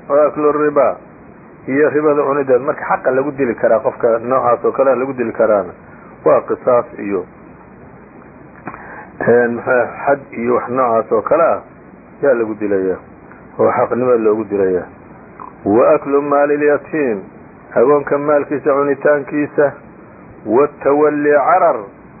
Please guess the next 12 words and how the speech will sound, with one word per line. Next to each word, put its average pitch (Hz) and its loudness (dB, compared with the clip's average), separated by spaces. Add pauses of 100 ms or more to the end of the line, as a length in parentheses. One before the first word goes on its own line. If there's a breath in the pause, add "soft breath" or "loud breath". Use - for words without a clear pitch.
(320)
yawma 147 2
zaxfi, 143 -2 (100)
maalinta 127 0
dagaalka. 113 0 (240)
Maalinta 127 -2
dagaalka 127 0
la 117 -2
isugu 156 -4
yimaado, 139 0
la 135 -4
isu 165 -8
soo 160 0